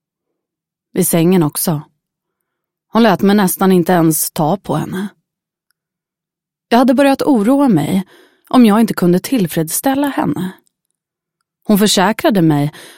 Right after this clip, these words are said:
att det inte var något. Men hon ville inte att jag skulle vara inne i henne längre. Att jag inte fick lov att komma in i henne, det fick mig att känna mig som en övergiven katt. Det var något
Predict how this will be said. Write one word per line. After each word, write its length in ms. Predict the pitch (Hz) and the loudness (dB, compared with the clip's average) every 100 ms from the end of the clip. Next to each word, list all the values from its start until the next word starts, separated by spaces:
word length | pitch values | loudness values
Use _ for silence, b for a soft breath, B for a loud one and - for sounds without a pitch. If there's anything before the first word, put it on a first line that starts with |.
| B | B
att 140 | - 196 | -4 0
det 80 | 226 | 2
inte 160 | 190 | 2
var 200 | 196 262 | 2 4
något. 600 | 262 151 - - - - _ _ _ _ _ _ _ _ _ _ _ - | 4 2 -2 -14 -20 -20 _ _ _ _ _ _ _ _ _ _ _ 0
Men 340 | 220 214 214 | 2 4 2
hon 220 | 214 233 | 2 2
ville 220 | 233 226 | 4 4
inte 180 | 254 240 | 4 2
att 100 | 190 | 2
jag 160 | 180 156 | 0 0
skulle 200 | - 175 | -2 0
vara 200 | 185 190 | 0 2
inne 260 | 233 208 | 2 4
i 40 | 254 | 2
henne 280 | 226 170 147 | 2 -2 -4
längre. 380 | 131 151 - - _ _ _ _ _ _ _ _ _ _ | -8 -12 -12 -16 _ _ _ _ _ _ _ _ _ _
Att 160 | 190 190 | -2 2
jag 100 | 208 | 2
inte 160 | 202 | 2
fick 140 | 185 196 | 0 2
lov 280 | 202 196 175 | 2 4 0
att 140 | 151 | -2
komma 280 | - 185 190 | 0 2 4
in 220 | 233 233 | 4 4
i 40 | |
henne, 420 | 170 151 - 190 185 b b b - | 2 0 -4 -6 -10 b b b -4
det 120 | 254 | 0
fick 200 | 277 202 | 0 2
mig 120 | 185 | 0
att 100 | 165 | 0
känna 260 | - 226 151 | 0 2 2
mig 200 | 151 151 | 2 0
som 200 | - 165 | 0 2
en 240 | 165 165 - | 2 0 0
övergiven 920 | 254 175 147 170 160 170 160 170 165 | -2 -2 -4 -6 -2 -4 -2 -2 -2
katt. 600 | - - - _ _ - _ _ _ _ _ _ _ _ _ _ _ _ _ _ _ _ _ _ _ _ _ _ | -4 -8 -10 _ _ -20 _ _ _ _ _ _ _ _ _ _ _ _ _ _ _ _ _ _ _ _ _ _
Det 140 | - 277 | 0 2
var 160 | 233 | 4
något 220 | 160 160 | 2 0